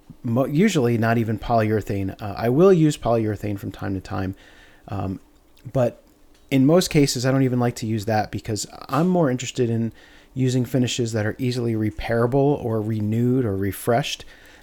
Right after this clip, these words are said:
than finishes that are quote-unquote bomb-proof. Um, so I don't tend to use too many, um, you know, too many finishes that you're gonna find.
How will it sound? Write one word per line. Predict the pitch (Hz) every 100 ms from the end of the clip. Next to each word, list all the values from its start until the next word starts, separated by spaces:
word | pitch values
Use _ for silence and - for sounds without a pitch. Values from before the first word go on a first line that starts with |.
| -
than | 123 113
finishes | - 127 120 123 117
that | 117 107
are | 107
quote-unquote | - 110 104 - 101 98
bomb-proof. | - 95 90 - 95 - - - - _ -
Um, | 110 104 104
so | - 117 113 110 - _ _ _ -
I | 113 147
don't | 151 131 160 185 151 - -
tend | 156 143 143
to | -
use | 131 117 123 117 113 -
too | - 139
many, | 127 120 113 110 104 - - - -
um, | 107 104 101 113 - _
you | -
know, | 107 113
too | -
many | 185 180
finishes | - 131 123 - 107 98 -
that | 113 110 107 107 - _ _ _ _
you're | 127 117
gonna | 120 107
find. | - 113 113 107 110 107